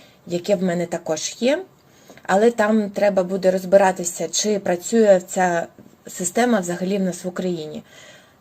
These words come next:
Е, дехто каже, що все добре, все пройшло і користуються цими, ем, лістингами,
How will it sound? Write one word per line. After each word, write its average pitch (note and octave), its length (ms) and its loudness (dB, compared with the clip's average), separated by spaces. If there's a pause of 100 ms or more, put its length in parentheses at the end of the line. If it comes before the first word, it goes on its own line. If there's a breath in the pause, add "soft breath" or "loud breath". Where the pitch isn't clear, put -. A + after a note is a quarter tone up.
(120)
Е, F3 180 -6
дехто G#3 420 2
каже, F3+ 280 0
що F3+ 140 -4
все F#3 240 -2
добре, E3+ 360 2
все E3 240 -4
пройшло E3+ 680 -2 (100)
і D#3+ 340 -6
користуються C#4+ 920 -2 (160)
цими, B3 720 0
ем, G3 580 -2 (100)
лістингами, G#3 680 -2